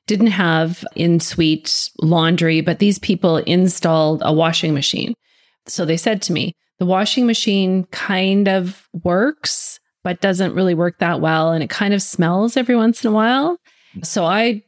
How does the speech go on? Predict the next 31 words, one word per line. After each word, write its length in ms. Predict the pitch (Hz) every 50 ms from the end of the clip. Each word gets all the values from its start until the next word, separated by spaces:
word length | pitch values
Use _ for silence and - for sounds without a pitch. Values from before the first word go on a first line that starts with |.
| _ _ _
said, 480 | - - - - 160 147 147 160 175
"You 60 | 185
know, 160 | 170 170 170 175
we, 180 | 175 180 165 -
we 160 | 175 185 214 180
just 180 | 202 190 -
won't 180 | 196 175 - -
advertise 580 | 160 160 165 180 175 - - 160 156 160 151
it 120 | 151 147 147
as 140 | 160 151 -
having 420 | - - 175 180 185 214 214 214
a 60 | 214 208
washing 340 | 202 202 214 214 - 240
machine. 380 | 226 220 214 - - 220 220 214
And 100 | 202 190
it's 140 | 180 160 -
kinda 220 | - - 170 165
like 160 | 156 151 151
a 60 | 160 147
bonus. 520 | 147 156 151 156 143 135 131 - - -
We'll 80 | 151 147
explain 380 | 151 - - - 156 151 156
it 60 | 135
to 100 | - -
the 80 | - 151
tenants. 400 | 147 - - 151 151 135 - -
If 80 | 156 160
it 80 | 156
goes, 340 | 143 190 196 196 190 185 175
it 100 | 185 131
goes." 540 | - 160 156 156 156 196 247 277 277 -